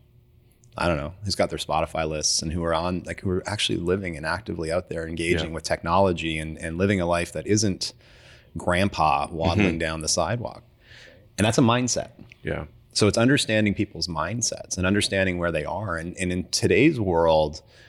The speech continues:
Speaker 1: it's about really noting, like, noticing what's going on out there and, and really understanding what people are feeling. And so coming on, going back to the vacuum cleaner days, like, when I,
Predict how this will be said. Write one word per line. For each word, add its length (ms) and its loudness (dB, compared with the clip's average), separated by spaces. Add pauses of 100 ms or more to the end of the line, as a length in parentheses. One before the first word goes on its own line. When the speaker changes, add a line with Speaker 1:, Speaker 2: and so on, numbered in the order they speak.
(240)
Speaker 1:
it's 160 0
about 200 4
really 240 4
noting, 400 4
like, 160 -2
noticing 380 0
what's 140 -4
going 200 -2
on 200 0
out 160 -6
there 180 -4
and, 200 -4
and 260 -2
really 260 6
understanding 640 -2
what 100 -10
people 260 -6
are 60 -4
feeling. 560 -6 (1080)
And 440 4
so 340 6
coming 380 0
on, 100 2
going 220 0
back 180 0
to 80 -8
the 80 -6
vacuum 380 -2
cleaner 320 -8
days, 340 -10
like, 140 -6
when 120 -6
I, 180 -2